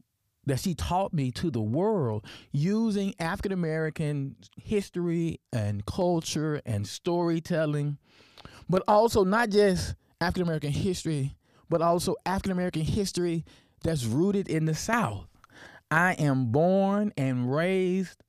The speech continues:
Memphis, Tennessee, if you couldn't tell by my glorious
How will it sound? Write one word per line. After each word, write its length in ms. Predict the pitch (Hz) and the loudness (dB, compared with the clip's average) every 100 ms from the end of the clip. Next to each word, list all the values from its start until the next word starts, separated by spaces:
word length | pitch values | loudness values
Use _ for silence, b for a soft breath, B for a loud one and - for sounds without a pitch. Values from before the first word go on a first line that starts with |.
| b b b | b b b
Memphis, 380 | 131 185 202 190 | 0 0 -2 -2
Tennessee, 600 | 202 180 170 214 127 - - | -2 -2 -2 -2 -2 -4 -4
if 440 | 277 269 - - _ _ _ _ _ 160 | -2 -2 -6 -20 _ _ _ _ _ -2
you 140 | 151 | 0
couldn't 320 | - 165 139 | 2 0 0
tell 400 | 127 175 156 135 | -2 0 0 -2
by 420 | 110 127 123 120 | -2 0 0 0
my 540 | 117 120 117 113 113 104 | 0 0 0 0 -2 -2
glorious 580 | 101 123 123 120 110 | -2 0 0 -2 -2